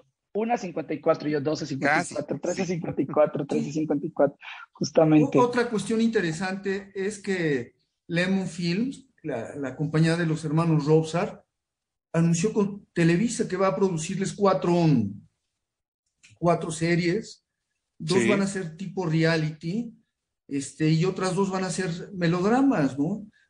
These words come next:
Speaker 3: Una, una se va a llamar La Loca de los Perros, que es un reality para los amantes de los perros, con una
Speaker 2: Para mí.
Speaker 3: conductora que,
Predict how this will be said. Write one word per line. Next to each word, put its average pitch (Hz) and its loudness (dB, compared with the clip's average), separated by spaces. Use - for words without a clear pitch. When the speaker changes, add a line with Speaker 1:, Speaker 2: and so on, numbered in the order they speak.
Speaker 3:
Una, 220 2
una 240 6
se 233 0
va 202 2
a 202 2
llamar 190 0
La 180 -4
Loca 170 -4
de 160 -2
los 135 -8
Perros, 160 0
que 139 -6
es 170 -8
un 202 4
reality 190 2
para 147 -4
los - -10
amantes 165 2
de 160 2
los 139 -4
perros, 156 0
con 175 -2
una 196 6
Speaker 2:
Para - 2
mí. 147 -2
Speaker 3:
conductora 185 -4
que, 151 -2